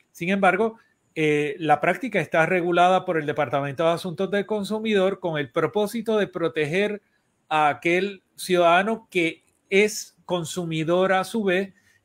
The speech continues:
y entonces que no sea de alguna manera defraudado por información incorrecta o que una transacción no se vele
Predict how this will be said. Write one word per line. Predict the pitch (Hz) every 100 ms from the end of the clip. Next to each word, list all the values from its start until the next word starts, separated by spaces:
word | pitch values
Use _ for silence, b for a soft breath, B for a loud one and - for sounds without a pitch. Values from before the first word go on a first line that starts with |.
| _
y | 170 165 156 151 151 156
entonces | 160 147 160 165 - 190 185
que | 175
no | 160 180
sea | - 214 202 190 185
de | 156
alguna | 160 151 170
manera | 175 185 196 196
defraudado | 196 196 208 190 175 180 180 170 160 - b b _ _ _
por | 180 180 190
información | 180 180 160 156 165 151
incorrecta | 147 160 160 214 214 220 180
o | 160 156
que | 156 151
una | 151 165 175
transacción | 175 170 156 165 - 185 180
no | 170
se | 160 185
vele | 170 185 175 156